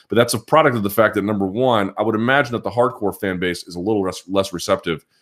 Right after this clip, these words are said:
to these crossover fights than the casual fan base. In fact, I would humbly submit to you that it is the casual fan base that is really pushing this line, that really wants this to make it happen. If it weren't for their participation,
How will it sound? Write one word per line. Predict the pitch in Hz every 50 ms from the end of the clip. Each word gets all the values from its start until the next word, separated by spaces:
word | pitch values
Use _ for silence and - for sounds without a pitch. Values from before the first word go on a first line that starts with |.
| _ _ _ -
to | 98
these | 104 98 -
crossover | - 107 98 90 - 92 85 85
fights | 87 - 87 85 85 - -
than | - 90
the | 82 76
casual | - - 110 107 - - 85 80
fan | 76 - 85 76 73
base. | 69 69 69 - -
In | 82
fact, | 101 95 92 95
I | 92
would | 87 85
humbly | 107 104 98 98
submit | 92 - 101 107 143 147 -
to | - 107
you | 101 95 92 90 - _ _ _ _ _ _
that | - 101
it | 104
is | 101 90
the | 85 85
casual | - 143 135 147 127 123 120 107 98
fan | - - 104 98 95 90
base | 95 92 87 -
that | 95
is | 87 87
really | 95 90 82 80
pushing | - _ 120 - 147 - - 113 98 87
this | 78 80 - -
line, | 82 80 76 71 71 73 76
that | 78 -
really | 90 104 117 113 107 104
wants | 95 95 92 87 -
this | - 87 - -
to | 87
make | 85 82 78 76 -
it | 78
happen. | 92 101 101 101 98 85 78 76 76 - _ _ - - - _
If | - - 113
it | 113
weren't | 107 123 135 135 120 -
for | 117
their | 104 110 104
participation, | - - 98 95 - - 90 - 110 110 107 - - 87 85